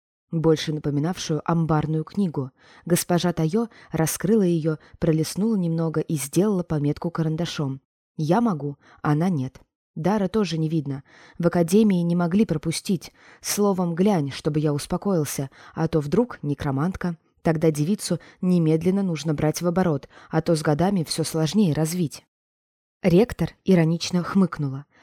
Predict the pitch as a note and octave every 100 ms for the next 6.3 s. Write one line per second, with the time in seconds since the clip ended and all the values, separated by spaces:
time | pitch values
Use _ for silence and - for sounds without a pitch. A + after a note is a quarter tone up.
0 | - - A#3+ A3 E3+ F#3+ - G#3 - E3
1 | D#3 E3+ F#3 G#3 F3+ D3+ D3+ D3 E3 D#3
2 | F3+ D3 - C#3 C#3+ _ - - E3 F3
3 | D#3+ E3 D#3+ E3+ D#3 E3+ F3+ D#3+ D#3 F3+
4 | D3+ D#3 D3 C#3+ E3+ E3+ D#3 D3 C#3+ -
5 | C#3+ C3+ _ _ - E3+ - E3 D#3 E3
6 | D3+ D#3 G#3